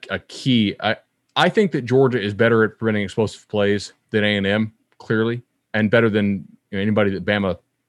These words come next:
has played or, or will play. Uh, but staying out of those long down and distances, I, I think against Georgia, you know, will, will be pretty key because the, the whole, you gotta be able to pressure Mac Jones. I,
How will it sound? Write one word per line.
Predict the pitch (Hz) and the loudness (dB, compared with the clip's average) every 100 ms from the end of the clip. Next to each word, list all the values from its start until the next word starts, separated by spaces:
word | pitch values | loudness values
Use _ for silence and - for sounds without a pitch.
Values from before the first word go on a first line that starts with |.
| _ _ _ _ - | _ _ _ _ -8
has | 131 123 | -2 -2
played | - 120 101 95 | 0 0 2 -2
or, | 101 | -6
or | 101 95 92 | -6 -6 0
will | 113 110 | 0 0
play. | - 80 - _ _ _ _ _ | -2 -14 -16 _ _ _ _ _
Uh, | 90 87 73 _ | -8 -8 -10 _
but | - 117 - _ _ _ | 2 2 0 _ _ _
staying | - - 160 180 | -8 2 2 4
out | 165 151 | 2 2
of | 131 | 2
those | 127 117 107 | 2 2 -2
long | 107 110 123 | -4 -2 0
down | 117 113 101 | 2 2 0
and | |
distances, | 92 107 - - 90 | -2 -4 -6 -10 -4
I, | 98 | -4
I | 95 | -4
think | 92 107 | -6 -8
against | 95 95 90 | -8 -10 -10
Georgia, | 98 98 98 87 - _ _ _ _ _ _ _ | -10 -8 -6 -8 -8 _ _ _ _ _ _ _
you | - | -6
know, | 110 | -2
will, | 104 123 131 | 0 0 0
will | 120 | -2
be | 120 123 | -2 -2
pretty | - 135 | -4 -6
key | 135 - 226 190 - - | -6 -4 -4 -4 -8 -8
because | 143 175 156 131 | 0 2 2 0
the, | 156 - | -2 0
the | 147 | 2
whole, | 240 208 - - | 2 0 -8 -14
you | 160 170 | -8 -4
gotta | 147 185 220 | 2 4 4
be | 202 | 4
able | 196 | 2
to | |
pressure | 151 - 151 143 131 110 | 0 0 0 2 -2 0
Mac | 113 107 - | 0 0 -2
Jones. | 95 80 - | -6 -6 -2
I, | 107 | -2